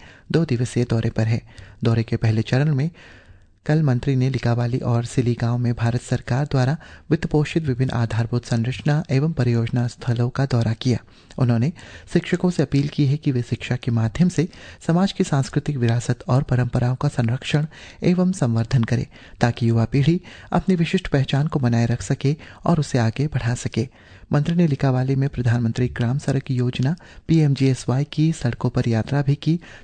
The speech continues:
तथा राज्य ग्रामीण कार्य विभाग द्वारा निर्मित की जा रही सड़कों और पुलों की गुणवत्ता एवं प्रगति का मौके पर जाकर निरीक्षण भी किया।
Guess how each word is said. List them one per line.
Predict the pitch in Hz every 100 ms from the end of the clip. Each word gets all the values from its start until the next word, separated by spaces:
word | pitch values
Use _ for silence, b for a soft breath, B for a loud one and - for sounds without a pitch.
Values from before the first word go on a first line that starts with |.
| -
तथा | 156 165
राज्य | 143 143 156
ग्रामीण | - 127 127 139 B B B
कार्य | 131 147 147
विभाग | 123 110 120
द्वारा | 117 117 120 160
निर्मित | 139 139 113 - B B -
की | 131
जा | - 113
रही | 110 156 170 B B B B B -
सड़कों | 147 - 175 - 131
और | 120
पुलों | - 117
की | 113 120
गुणवत्ता | 113 117 110 131 -
एवं | 127 120
प्रगति | 117 117 120 123
का | - 127
मौके | 117 -
पर | 117 127 170 B B B B B B
जाकर | 147 147 123
निरीक्षण | 135 139 120 - 107
भी | 110
किया। | 113 120 107